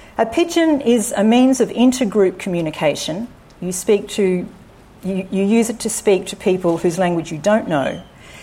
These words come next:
And all of those speakers were still using their own first languages when they spoke to people within their same group. The pidgin spread throughout Australia as English speakers thread,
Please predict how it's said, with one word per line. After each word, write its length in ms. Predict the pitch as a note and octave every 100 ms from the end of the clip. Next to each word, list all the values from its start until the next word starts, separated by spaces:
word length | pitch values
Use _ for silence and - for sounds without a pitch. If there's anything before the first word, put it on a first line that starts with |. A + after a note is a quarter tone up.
| -
And 300 | F#3+ G3+ G3
all 260 | - A#3+ C#4
of 120 | C4+
those 180 | B3+ A#3
speakers 680 | - - A3 G#3+ F#3 E3 -
were 580 | F3+ F3+ F3+ F3 F3 -
still 380 | - - B3 A#3+
using 440 | G3 G3+ G3 F#3 E3+
their 200 | D#3+ F3+
own 220 | F#3 F#3+
first 360 | F#3+ E3+ -
languages 680 | E3+ D3 D3+ C#3+ D3 D3 - - -
when 140 | E3+
they 140 | D#3 D3+
spoke 320 | - D3+ D3
to 100 | -
people 320 | F3+ D3 D3+
within 340 | C#3+ D#3 C#3
their 120 | C#3 -
same 360 | - C#3+ B2+
group. 260 | C#3 C#3 - - - - - - - - - - - - - - - - - - - - - - - -
The 120 | - B3
pidgin 460 | E4+ F#4 F#4 D#4+
spread 440 | D#4 - B3 B3 A3
throughout 400 | - G#3 G#3 A3
Australia 720 | A3 - F3+ D#3 D3 - - - -
as 400 | F3 F3 E3+ - - -
English 300 | F#3 E3+ E3
speakers 500 | - D3+ D3 D3 C#3+
thread, 320 | - C#3 C#3+